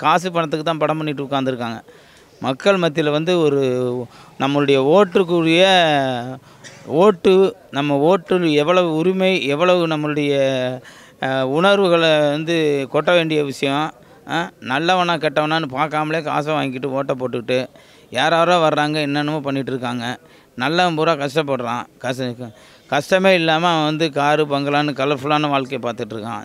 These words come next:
இந்த மாதிரி காலகட்டத்துல இந்த மாதிரி ஒரு கதையை select பண்ணி, "ஸ்ரீ,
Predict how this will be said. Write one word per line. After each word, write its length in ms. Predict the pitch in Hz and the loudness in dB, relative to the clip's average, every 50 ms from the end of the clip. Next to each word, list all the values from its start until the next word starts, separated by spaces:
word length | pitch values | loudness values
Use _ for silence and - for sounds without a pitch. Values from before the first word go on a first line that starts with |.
| 110 | -8
இந்த 120 | 113 120 127 127 | -6 -4 -2 0
மாதிரி 160 | 143 160 160 139 135 | 0 0 0 -2 -2
காலகட்டத்துல 560 | 135 139 143 131 139 127 143 139 - 151 135 123 117 - - - - - - - _ - - 123 | -2 -2 -2 -2 -2 -4 -4 -2 0 -2 -2 -2 -4 -10 -18 -20 -20 -20 -20 -20 _ -10 -6 -4
இந்த 140 | 139 151 151 147 160 | 0 0 0 2 2
மாதிரி 220 | 180 196 196 190 175 165 151 | 2 2 4 2 2 2 2
ஒரு 100 | 147 143 127 - 135 | 2 0 -2 -2 -2
கதையை 280 | 131 147 156 175 175 160 - - | -2 0 2 2 0 0 0 -2
select 300 | 143 151 160 147 151 160 | -2 -2 -2 -4 -4 -6
பண்ணி, 220 | 156 160 156 151 135 120 107 101 95 _ - - - - _ - - - | -4 -2 -2 -2 -2 -4 -6 -14 -20 _ -20 -20 -20 -20 _ -20 -20 -20
"ஸ்ரீ, 200 | - - 175 190 | -10 -4 -2 -2